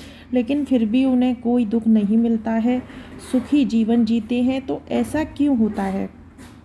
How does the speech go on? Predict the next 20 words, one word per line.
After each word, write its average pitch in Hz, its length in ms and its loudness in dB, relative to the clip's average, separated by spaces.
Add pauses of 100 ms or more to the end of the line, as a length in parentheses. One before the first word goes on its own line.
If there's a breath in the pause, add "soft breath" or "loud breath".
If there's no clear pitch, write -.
(320)
तो 277 140 0
इसे 277 380 0
मैं 285 140 0
आपको 247 360 -2
दो 226 180 2
तरीके 233 420 0
से 226 140 -2
समझाऊंगी। 208 600 -2 (440 loud breath)
तो 269 60 -2
पहला 240 440 2 (380)
भागवत 226 480 -2 (220)
गीता 220 260 0
के 254 140 0
हिसाब 247 280 0
से 254 140 -6
समझाऊंगी, 254 600 0 (340 loud breath)
फिर 277 120 2
मैं 269 260 0 (140)
अपना 214 260 2
समझाऊंगी। 196 720 -2